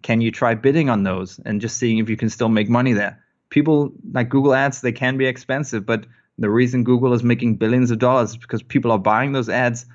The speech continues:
and still being profitable. So there's still lots of things you can do. Certainly don't sit back and relax. But yeah, I'm, I'm certainly an advocate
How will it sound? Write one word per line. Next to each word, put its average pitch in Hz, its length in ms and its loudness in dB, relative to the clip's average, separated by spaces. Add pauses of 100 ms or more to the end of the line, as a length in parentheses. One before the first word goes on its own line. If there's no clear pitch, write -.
(120)
and 110 140 -4
still 131 280 0
being 117 240 0
profitable. 110 640 -4 (300)
So 123 340 2
there's 123 200 -2
still 160 220 2
lots 135 280 0
of 127 80 -6
things 131 320 -2
you 120 80 -4
can 117 160 0
do. 120 200 4
Certainly 131 380 0
don't 117 300 0
sit - 320 -2
back 107 240 0
and 107 100 -2
relax. 104 460 -2 (500)
But 104 320 -2
yeah, 110 240 2
I'm, 101 200 0
I'm 104 180 -2
certainly 110 360 0
an 101 100 0
advocate 107 560 -4